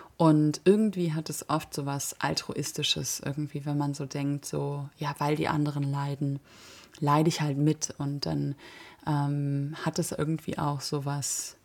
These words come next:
Ehrbares auf irgendeiner Ebene. Auf der anderen E-, Seite hat es aber auch was total Dämliches, <laughs> weil, ähm,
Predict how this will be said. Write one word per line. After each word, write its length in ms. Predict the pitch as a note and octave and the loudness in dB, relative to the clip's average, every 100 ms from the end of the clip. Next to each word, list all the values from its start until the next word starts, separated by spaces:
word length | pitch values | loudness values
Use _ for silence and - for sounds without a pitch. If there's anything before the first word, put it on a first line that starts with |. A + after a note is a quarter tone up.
| _ - | _ 0
Ehrbares 800 | D#3+ D#3+ D3 C#3+ C3+ C3+ - - | 4 4 4 2 2 -2 -4 -4
auf 180 | C#3+ | -4
irgendeiner 580 | - D3+ C3+ C#3+ D3 C3 - _ _ _ _ - | -2 -2 -2 -2 -2 -6 -8 _ _ _ _ 0
Ebene. 520 | D#3 C#3 C#3 D#3 G#3 _ - - - - | 2 2 2 0 -4 _ -20 -20 -20 -10
Auf 120 | - - | -6 0
der 140 | D#3 | 4
anderen 320 | D#3+ F3+ D#3+ | 4 6 4
E-, 160 | D3 - D3 | 2 0 -2
Seite 380 | F3+ D3 D3 D3 | 2 2 2 0
hat 100 | C#3+ | -2
es 120 | C#3+ | -2
aber 240 | D3 C#3 D3 | -2 0 -2
auch 100 | B2+ | -2
was 200 | D3 - | -6 -4
total 680 | - - - C#3 C#3 C#3 D#3 - | -6 -6 -4 -2 -2 -4 -4 2
Dämliches, 640 | D3+ D#3+ C#3 - C#3+ - - | 4 6 4 0 -4 -4 -10
<laughs> 120 | - | 0
weil, 340 | D3 D3 D3 C#3+ - - - - | 4 6 4 0 -10 -18 -20 -6
ähm, 680 | D#3 D3+ D3+ D3 C#3 C#3+ D3 | 0 2 2 2 0 -2 -6